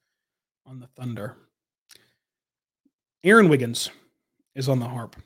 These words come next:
for the Thunder. There you go. That's, that's who should play every instrument, uh, for the Thunder. Coming up, more of your mailbag questions, uh, that hopefully involve less childhood trauma of playing the violin. But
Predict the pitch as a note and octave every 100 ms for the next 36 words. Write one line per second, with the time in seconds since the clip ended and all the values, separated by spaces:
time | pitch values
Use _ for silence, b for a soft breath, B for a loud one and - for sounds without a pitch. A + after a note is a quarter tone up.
0 | _ - B2 A#2+ A#2+ A2 - D#3 D3+ C3+
1 | A2+ A2 C3+ C#3 - - - C#3 - -
2 | C#3+ D3 C3+ C#3 C3+ B2+ B2 B2 - A#2
3 | A2+ - _ _ _ _ A#2+ A2+ - A#2+
4 | A#2 B2+ A#2 G#2 _ - D#3+ D#3+ B2 -
5 | C#3 C3 F3 D3 D#3 D3 C3+ C3 - C#3
6 | - B2 - b b _ - B2+ A#2 D3
7 | C#3 C3 B2 C3+ C3 C3 B2 C3 C3 -
8 | - - C#3+ B2+ A#2 - B2+ B2 A#2 C#3
9 | B2 B2 A#2 B2 A#2 - _ _ _ _
10 | - D3+ -